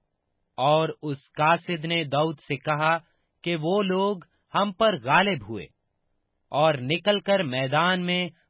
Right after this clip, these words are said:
हमारे पास आ गए। फिर हम उनको रेंगते हुए फाटक के मुदख्खल तक चले गए। तब तीरंदाजों ने दीवार पर से तेरे खादिमों पर तीर छोड़े।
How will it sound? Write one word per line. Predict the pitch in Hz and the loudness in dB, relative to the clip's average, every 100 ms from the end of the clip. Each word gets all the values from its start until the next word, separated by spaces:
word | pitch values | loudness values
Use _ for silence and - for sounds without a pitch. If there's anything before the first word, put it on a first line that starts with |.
| - | -4
हमारे | 196 226 226 | 2 2 2
पास | - 156 151 156 - | 0 2 2 -2 -2
आ | 147 156 | 2 2
गए। | 101 76 _ _ _ _ _ _ _ _ _ _ | -2 -14 _ _ _ _ _ _ _ _ _ _
फिर | 185 | 0
हम | 180 175 220 - - | 2 2 2 -2 -4
उनको | 196 202 214 185 | -2 0 0 0
रेंगते | 135 180 196 175 208 | 2 0 0 0 -2
हुए | 143 135 85 _ _ _ _ _ _ _ _ _ _ | 0 -4 -6 _ _ _ _ _ _ _ _ _ _
फाटक | 156 196 196 220 _ | 2 2 2 -4 _
के | 214 | -4
मुदख्खल | 160 131 175 - 190 175 | -2 0 0 0 -4 0
तक | 151 | -4
चले | 135 - 151 117 | -2 -2 -2 -2
गए। | 87 73 _ _ _ _ _ _ _ _ _ | -8 -16 _ _ _ _ _ _ _ _ _
तब | 151 151 | 0 0
तीरंदाजों | _ 196 208 190 131 131 165 170 190 | _ -2 0 0 0 2 2 2 -2
ने | 190 180 | -2 -4
दीवार | 117 135 151 202 214 | -4 0 6 6 4
पर | 190 160 | 0 -2
से | - 92 _ _ _ _ _ _ | -8 -12 _ _ _ _ _ _
तेरे | 147 151 | -2 0
खादिमों | 143 - 170 185 196 196 | -2 2 4 4 0 -2
पर | 190 196 | 2 2
तीर | 165 - 196 190 | 0 -6 -6 -6
छोड़े। | - 151 110 78 | -6 -6 -6 -10